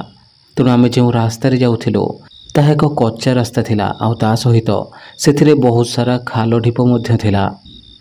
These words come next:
ଯେହେତୁ ଆମ ସହିତ ଗୋଟିଏ ଛୋଟ ପିଲା ଥିଲା, ତେଣୁ ମୋ ଅଜା, ଯିଏକି ସେ ବଳଦ ଗାଡ଼ି ଚଲାଉଥିଲେ, ସେ ବହୁତ ଆରାମସେ ଓ ଯତ୍ନରେ ଗାଡ଼ିଟିକୁ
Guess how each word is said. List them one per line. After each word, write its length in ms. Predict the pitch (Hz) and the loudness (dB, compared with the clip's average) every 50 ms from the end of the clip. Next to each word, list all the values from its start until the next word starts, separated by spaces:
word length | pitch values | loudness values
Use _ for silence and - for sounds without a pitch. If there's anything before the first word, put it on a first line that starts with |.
| _ _ _ - | _ _ _ 0
ଯେହେତୁ 300 | 143 131 135 156 156 156 165 | 2 4 4 4 4 4 4
ଆମ 120 | 160 160 165 | 4 4 4
ସହିତ 260 | 160 - 156 151 156 | 4 2 2 2 2
ଗୋଟିଏ 260 | 165 151 156 - 156 151 151 - | 2 0 2 2 0 0 -2 -2
ଛୋଟ 220 | - 131 113 113 127 | -4 -4 -2 -2 -2
ପିଲା 240 | 123 131 131 123 120 | 0 0 2 0 0
ଥିଲା, 260 | 113 - - 110 98 95 - - _ _ _ _ _ _ _ _ _ - | -2 -4 -6 -6 -6 -6 -8 -12 _ _ _ _ _ _ _ _ _ -2
ତେଣୁ 140 | 127 117 | 2 4
ମୋ 140 | 120 120 117 117 - | 4 4 4 2 2
ଅଜା, 340 | 120 117 113 113 - 123 110 101 - - - - - _ - | 0 0 0 -2 -2 -2 -2 -2 -4 -8 -12 -20 -16 _ -4
ଯିଏକି 260 | 135 127 135 139 139 139 | 0 2 2 2 2 0
ସେ 160 | - 151 143 | 2 2 2
ବଳଦ 320 | 127 117 110 113 120 113 123 | 2 4 2 2 2 2 2
ଗାଡ଼ି 240 | 120 120 120 127 | 2 2 2 0
ଚଲାଉଥିଲେ, 720 | 123 127 - 120 107 107 110 117 113 110 - 110 104 101 - - - - - _ _ _ - - _ | -2 -2 -2 -2 0 0 0 0 -2 -2 -2 -2 -2 -2 -4 -6 -10 -18 -20 _ _ _ -20 -20 _
ସେ 100 | - - | -2 0
ବହୁତ 240 | 139 139 143 156 151 - | 2 4 2 2 2 0
ଆରାମସେ 520 | - 127 123 120 127 131 135 135 - - 135 | -2 -2 0 0 0 0 0 0 0 0 0
ଓ 160 | 135 131 127 | 2 2 0
ଯତ୍ନରେ 560 | 120 117 120 110 107 - - - 117 113 123 | 0 0 0 0 -2 -2 -4 -2 0 0 0
ଗାଡ଼ିଟିକୁ 500 | 120 - 110 104 107 104 117 110 - 120 | 0 -2 -2 -2 -2 -2 -2 -2 -2 -2